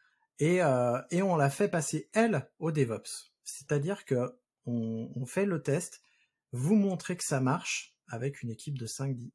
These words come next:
cinq, dix personnes, vous montrez que ça marche. Et une fois que l'équipe, elle, est passée au DevOps, que vous avez mis des devs et des ops, parce que moi je promeus, euh, les équipes pluridisciplinaires, vous mettez des devs et des ops dans l'équipe,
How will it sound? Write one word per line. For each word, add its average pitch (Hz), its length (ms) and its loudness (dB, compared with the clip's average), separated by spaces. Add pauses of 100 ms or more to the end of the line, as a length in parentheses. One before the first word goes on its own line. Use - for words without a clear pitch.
cinq, 151 300 -8
dix 123 120 -10
personnes, 151 420 -8 (280)
vous 143 180 -6
montrez 165 340 -2
que - 60 -10
ça 131 140 0
marche. 131 420 -4 (640)
Et 202 260 2
une 165 120 0
fois 185 240 0
que 120 380 0
l'équipe, 170 540 -4
elle, 175 220 0
est 131 60 2
passée 139 280 -2
au 151 80 0
DevOps, 135 400 -2
que - 100 -10
vous 117 140 -8
avez 117 160 -4
mis 123 120 -2
des 120 120 -4
devs 120 240 0
et 110 40 -8
des 113 200 -6
ops, - 400 -10 (200)
parce - 100 -20
que - 100 -20
moi 117 140 -8
je 107 140 -8 (280)
promeus, 123 480 -4
euh, 104 60 -12 (560)
les 113 220 -10
équipes 117 240 -14
pluridisciplinaires, 120 840 -10
vous 123 60 -8
mettez 123 240 -4
des 123 100 -4
devs 131 240 -4
et 120 40 -4
des 113 200 -8
ops - 240 -8
dans 110 100 -4
l'équipe, 110 340 -10